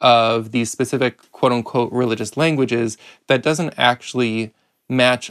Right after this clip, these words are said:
up with the ways that people are communicating fluency and fluently with their co-religionists.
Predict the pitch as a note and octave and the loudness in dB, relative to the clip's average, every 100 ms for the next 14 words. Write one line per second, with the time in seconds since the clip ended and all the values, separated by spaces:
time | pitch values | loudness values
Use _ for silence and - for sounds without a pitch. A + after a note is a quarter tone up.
0 | - B2+ B2+ - B2+ A#2+ A2 A2 - - | -2 0 0 -4 -4 -2 -2 -4 -16 -6
1 | C3 B2 A#2+ B2+ B2+ B2 A2+ - - A2+ | -2 0 2 0 0 -4 -6 -8 -4 -2
2 | A2 - C3+ C#3 C3+ C3+ A#2+ A#2 - C3 | -2 -4 -4 -4 -4 -4 -4 -4 -4 -2
3 | C3 A#2+ - A2 A2 G#2+ _ _ _ _ | -2 -2 -4 -4 -4 -6 _ _ _ _
4 | _ _ _ _ _ - B2+ A#2+ G#3 G3+ | _ _ _ _ _ -4 -2 -2 0 0
5 | C3 A#2+ A#2 - C3+ C#3+ C3 A#2+ - B2 | 0 -2 -2 0 -2 0 -2 -4 0 0
6 | A#2+ A2 A2 A#2 A#2 - - | 0 -2 -4 -6 -10 -12 -14